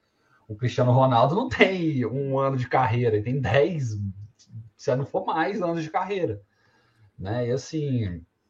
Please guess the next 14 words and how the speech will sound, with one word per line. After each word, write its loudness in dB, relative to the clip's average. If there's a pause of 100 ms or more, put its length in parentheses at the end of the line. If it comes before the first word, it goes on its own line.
(540)
é, 2
são -6
pessoas 0
com -18
uma -10
influência -8
gigantesca -6
que -16
foram -2
construídas 0
ao 2
longo -2
do -4
tempo, -4